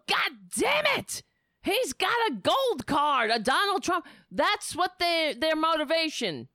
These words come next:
is, driving the libs crazy. And hence, yet again, I am proven right. Proven correct, excuse me. Because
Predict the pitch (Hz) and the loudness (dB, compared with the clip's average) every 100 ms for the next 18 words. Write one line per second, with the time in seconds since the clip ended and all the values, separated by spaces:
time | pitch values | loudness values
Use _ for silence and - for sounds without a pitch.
0 | - 196 156 131 - _ 156 185 240 285 | -4 -2 -2 -4 -12 _ -6 0 2 2
1 | 294 285 285 247 233 196 202 247 208 170 | 0 -2 -2 0 0 0 0 0 -2 -8
2 | - 190 202 240 269 311 330 349 _ _ | -8 -2 0 0 -2 -2 -4 -6 _ _
3 | _ - - 294 285 233 - _ 151 226 | _ -8 -2 0 0 -2 -6 _ -6 -2
4 | 311 359 - - - - 165 208 285 262 | 0 -2 -6 -8 -10 -12 -4 -2 0 0
5 | 220 139 107 113 - _ - 180 196 190 | 0 -2 -4 -10 -14 _ -4 0 0 -2
6 | 196 202 196 208 196 202 - _ - 139 | -2 -2 -2 -4 -6 -10 -18 _ -6 -4
7 | 92 - - _ _ _ _ - 208 175 | -4 -10 -20 _ _ _ _ -4 -2 -2
8 | 160 190 151 110 87 - - _ 190 - | -6 -4 -2 -2 -4 -14 -20 _ -18 -16
9 | - 156 120 98 87 - _ _ 208 208 | -8 -6 -6 -8 -16 -18 _ _ -6 -4
10 | 233 226 220 208 - | -2 0 0 -2 -8